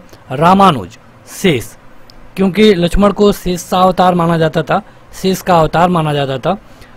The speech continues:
वसन का होता है मतलब कपड़ा, तो अंबर, आ, वस्त्र, परिधान, पट और चीर। बीस का जहर, हलाहल,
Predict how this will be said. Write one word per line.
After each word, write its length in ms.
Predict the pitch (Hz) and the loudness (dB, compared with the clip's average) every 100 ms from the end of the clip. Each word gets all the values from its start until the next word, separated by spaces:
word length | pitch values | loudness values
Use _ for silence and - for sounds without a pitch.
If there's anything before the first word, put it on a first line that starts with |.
| - 139 | -12 -2
वसन 360 | 190 - 240 | 0 2 2
का 80 | 240 | 4
होता 280 | 214 214 226 | 2 4 4
है 60 | |
मतलब 280 | 214 170 180 - | 2 0 -2 -2
कपड़ा, 380 | 165 156 175 220 - | -2 0 0 -2 -2
तो 300 | 151 156 - | 0 0 -2
अंबर, 400 | 170 175 165 220 - - - - - | -2 0 0 -2 -6 -20 -20 -20 -16
आ, 280 | 135 139 147 135 - | -10 -4 -2 -4 -8
वस्त्र, 500 | 135 156 214 - 233 214 - - - 180 | -6 0 0 0 -6 -6 -10 -20 -4 0
परिधान, 580 | 175 165 160 165 208 214 - - - | 2 0 -2 -2 -2 -6 -16 -14 -4
पट 120 | 202 - - - - | -4 -4 -16 -16 -6
और 140 | 147 | -6
चीर। 320 | - 170 117 - - - - - | -4 -6 -6 -10 -20 -20 -20 -10
बीस 240 | 135 214 - | -2 -2 2
का 180 | 226 208 | 4 4
जहर, 440 | 135 135 175 208 - - - | 4 2 2 0 -8 -20 -8
हलाहल, 500 | 143 156 180 160 202 | 0 4 4 4 2